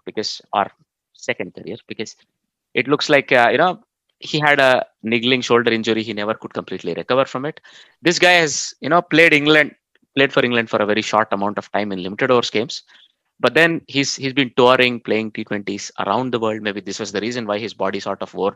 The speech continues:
down a bit prematurely, but nonetheless, he's had a very successful career, and we wish him all the best going forward.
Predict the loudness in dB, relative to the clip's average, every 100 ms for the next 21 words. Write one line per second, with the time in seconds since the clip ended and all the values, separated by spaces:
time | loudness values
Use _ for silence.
0 | -4 -4 -4 -10 -14 -18 _ _ _ _
1 | -12 -10 -4 -2 -2 -6 -10 -12 -20 _
2 | _ _ -2 0 2 0 0 -4 -2 -2
3 | 0 -2 -4 -6 -14 -12 -10 -6 -6 -8
4 | -12 _ _ -18 -12 -12 -10 -6 -4 -4
5 | -4 -8 -12 -18 -20 -20